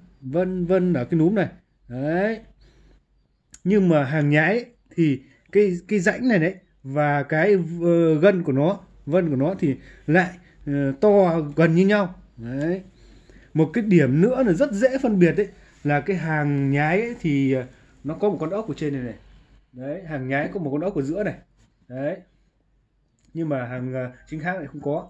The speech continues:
Đấy. Mà hàng, ờ, chính hãng thì những con ốc của nó đấy thì đều là những con ốc mà nó dẹt dẹt như này. Đấy. Nhưng mà hàng nhái ấy,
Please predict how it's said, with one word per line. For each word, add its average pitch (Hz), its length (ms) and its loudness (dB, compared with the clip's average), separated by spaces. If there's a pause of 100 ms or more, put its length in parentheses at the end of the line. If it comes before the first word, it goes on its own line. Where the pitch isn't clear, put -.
(140)
Đấy. 156 540 -8 (1120)
Mà 156 280 -12
hàng, 151 340 -4
ờ, 147 140 0
chính 190 140 -6
hãng 196 320 -6
thì 170 180 0
những 190 260 -4
con 185 200 -2
ốc 233 280 -8
của 135 100 -6
nó 143 240 -4
đấy 254 120 -8 (460)
thì 135 180 -8
đều 135 200 0
là 131 140 -4
những 175 140 -10
con 160 140 -4
ốc 202 200 -6
mà 151 120 -2
nó 156 120 0
dẹt 135 240 -2
dẹt 135 220 -2
như 139 60 -6
này. 127 140 -10 (480)
Đấy. 143 320 -8 (960)
Nhưng 190 160 0
mà 151 180 0
hàng 147 500 -4 (300)
nhái 156 300 -2
ấy, 262 180 -8